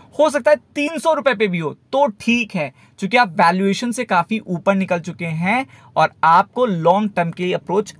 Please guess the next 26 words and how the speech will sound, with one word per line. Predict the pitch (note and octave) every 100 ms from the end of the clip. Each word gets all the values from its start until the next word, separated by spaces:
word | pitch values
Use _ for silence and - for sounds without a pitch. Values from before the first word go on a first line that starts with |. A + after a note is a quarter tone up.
| -
रखनी | E3+ E3+ G#3 A3
चाहिए। | F3 C#3 B2 - - -
लेकिन | F#3 A#3+
आप | C4 C4
कह | B3+
दो, | C4+
"नहीं, | C#4
इस | B3 C#4+
पर्टिकुलर | - D4 C4 B3 B3+ B3+
वैल्यू | A#3+ G#3+ G#3+
पे | G#3+
ले | G3+
लें", | G3+ G#3
तो | F#3+
भागे | D#3 D#3 E3
हुए | F#3+
स्टॉक | F3+ E3+ D#3+
को | F3
नहीं | D#3
पकड़ना | D3 D3 D3+ C#3 C3+
है, | C3+
ये | D3
आपको | D#3+ - F3+
याद | D3 D3+
रखना | D#3 E3 E3
है। | F3 A#3